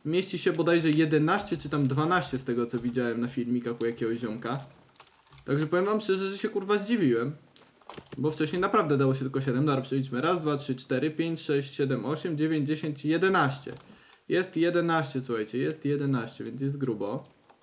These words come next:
Ale to nie jest całe drzewo, które żeśmy jeszcze wyzbierali, więc warto by było sobie naszą całą resztę tutaj przywiać. Ogółem z sankami jest taki myk. Oj,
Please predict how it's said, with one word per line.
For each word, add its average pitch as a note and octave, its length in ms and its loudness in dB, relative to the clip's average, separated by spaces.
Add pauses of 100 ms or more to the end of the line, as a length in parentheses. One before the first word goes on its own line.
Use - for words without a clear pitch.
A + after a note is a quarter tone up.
(560)
Ale D#3 180 0
to E3 80 -2
nie D#3 160 0
jest E3+ 160 -2
całe C#3+ 200 2
drzewo, C#3 240 2
które C3 220 -2
żeśmy B2+ 220 -2
jeszcze C3+ 220 -4
wyzbierali, C3 580 0
więc G#2 300 -10 (340)
warto C3+ 260 -2
by A#2 140 0
było C3 260 0
sobie B2 340 -2
naszą B2 340 -2
całą B2+ 340 0
resztę C3 280 -4
tutaj B2+ 240 -4
przywiać. B2 560 -4 (1300)
Ogółem F3+ 460 4 (720)
z - 120 -16
sankami F3 520 2
jest E3 240 2
taki F3+ 240 0
myk. C3+ 280 2 (880)
Oj, A#2 240 -2